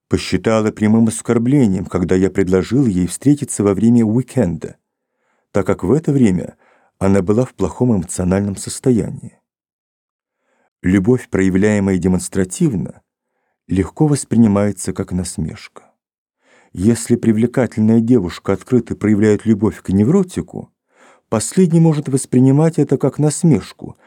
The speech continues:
или даже как умышленную провокацию, так как не верит в то, что данная девушка может действительно его любить.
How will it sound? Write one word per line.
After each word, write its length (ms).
или 200
даже 260
как 200
умышленную 680
провокацию, 840
так 160
как 160
не 140
верит 260
в 120
то, 300
что 260
данная 360
девушка 520
может 280
действительно 680
его 300
любить. 460